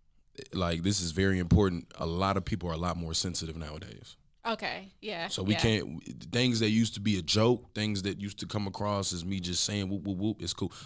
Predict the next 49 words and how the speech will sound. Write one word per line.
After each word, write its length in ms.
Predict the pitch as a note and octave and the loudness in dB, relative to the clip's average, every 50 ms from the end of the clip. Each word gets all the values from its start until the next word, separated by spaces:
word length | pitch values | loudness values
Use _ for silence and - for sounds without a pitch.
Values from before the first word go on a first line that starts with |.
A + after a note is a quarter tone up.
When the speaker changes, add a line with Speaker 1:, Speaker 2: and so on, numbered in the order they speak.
| - | -10
Speaker 1:
Like, 220 | - - G2+ - - - - - - _ _ _ - | -6 -4 -4 -4 -6 -12 -20 -20 -20 _ _ _ -4
like 140 | A2+ A2 G#2 - - | -4 -4 -4 -6 -8
back 180 | - D3 D#3 C3+ | -6 -4 -2 -2
in 80 | C#3 C3 | -2 -2
the, 60 | A#2+ | -2
let's 220 | G2+ B2+ D3 C#3+ | -2 -2 -4 -2
just 160 | - A#2 - | -2 -2 0
say 100 | - A2 | 0 0
this, 220 | G#2+ G2+ F#2 - - - | 0 0 -2 -2 -4 -4
um, 260 | G2 G2 F#2+ F#2 F2+ - | -2 -2 0 0 -2 -2
in 80 | F#2+ F#2 | -2 -4
sports. 420 | - - A#2+ G#2+ D#2+ - - - - - - - - _ _ _ _ _ _ _ - | -2 0 0 0 0 0 -4 -10 -16 -18 -20 -20 -20 _ _ _ _ _ _ _ -4
I'm 160 | - D#3 A3 | -2 0 2
u-, 140 | A#2+ A2 A2 - | 2 2 2 2
I'm 220 | G#2 - B3 - | 0 -2 -2 -2
cool 240 | - - A#2+ A#2 G#2+ | 0 2 2 2 2
with 180 | G#2 G2+ - | 2 0 -2
a 60 | - - | -4 -4
coach 300 | - B2 A2+ - - - | -4 -4 -4 -4 -2 0
cussing 260 | - A#2+ A2 G#2 G2+ | 0 0 2 0 0
me 140 | G#2 G2 F#2 | -2 -4 -4
out. 200 | F#2+ - - - - _ _ - - | -6 -8 -10 -14 -18 _ _ -10 -4
Like, 160 | G#2 G2+ G2 | -2 0 2
I 40 | A2+ C3 | 2 2
don't 100 | - D3+ | 2 2
Speaker 2:
Okay. 140 | G#2 - G#2 | 0 -2 -2
Speaker 1:
take 80 | F2+ F2 | 0 0
that 140 | G2 F#2+ F#2 | 2 2 2
as 120 | F2 E2 | 0 -2
disrespect. 540 | F2 F#2+ - - E2+ - - F2+ F#2+ - - | -2 -6 -6 -6 -8 -6 -4 -4 -4 -4 -4
I'm 60 | - | -8
not 80 | - F2 | -8 -4
gonna 100 | F2+ F#2 | -2 -2
sit 180 | - - F2+ - | 0 0 0 0
there 140 | F#2+ F#2 | 0 0
and 80 | F2 D#2 | -2 -4
cry 400 | - - F2 F2+ F#2 F#2 F#2 F#2+ | -4 0 2 2 4 4 2 2
and 120 | F2+ E2+ | 0 0
be 80 | E2+ F#2 | -2 -2
like, 140 | F2 F2 E2+ | -2 0 0
"Oh, 100 | F#2+ F#2+ | 0 0
he 80 | F#2+ F#2 | 0 0
did 180 | E2+ F#2+ F2 | -2 -2 0
me 80 | F2 F2 | 2 2
wrong." 220 | E2 F2 F#2+ F#2+ - - - - - - | 2 2 0 -4 -6 -10 -14 -14 -6 -2
Coach 220 | - A2 - - | -2 0 0 0
cussed 160 | - A#2 B2 C3+ | 0 -2 0 0
me 140 | C3 C3 | -2 -2
out. 200 | - - - - | -2 -2 -4 -6